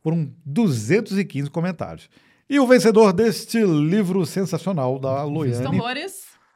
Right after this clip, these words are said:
Speaker 1: vai ser Márcio Hasegawa. Ele
Speaker 2: Márcio,
Speaker 1: escreveu,
Speaker 2: parabéns.
Speaker 1: "Bom dia."
Speaker 2: Bom dia. Hashtag Novatech. Bom dia pra você também. Eu vou entrar em contato com você, Márcio, através do,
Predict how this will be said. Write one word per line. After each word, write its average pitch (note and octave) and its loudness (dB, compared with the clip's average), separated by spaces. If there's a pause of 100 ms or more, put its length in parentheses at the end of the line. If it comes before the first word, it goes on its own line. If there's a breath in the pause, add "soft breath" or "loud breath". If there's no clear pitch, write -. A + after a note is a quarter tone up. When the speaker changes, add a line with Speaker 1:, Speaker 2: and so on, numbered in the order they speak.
(520)
Speaker 1:
vai A#3 4
ser E3 2 (460)
Márcio A3 0 (360 soft breath)
Hasegawa. A#2 -2
Ele B3 -20
Speaker 2:
Márcio, C4 2
Speaker 1:
escreveu, G#3+ 4
Speaker 2:
parabéns. B2+ 0
Speaker 1:
"Bom G#3+ 2
dia." D3+ -2
Speaker 2:
Bom - -14 (100)
dia. A3+ -10
Hashtag A3+ -14
Novatech. C4 -12
Bom D4+ -10
dia D4 -10
pra D4 -14
você B3 -16
também. C#4+ -10 (220 soft breath)
Eu G#3+ -8
vou A#3 -10
entrar D4 -10
em C4 -14
contato A3+ -6
com G#3+ -16
você, G3+ -10
Márcio, A3 -10
através F#3+ -12
do, F3+ -14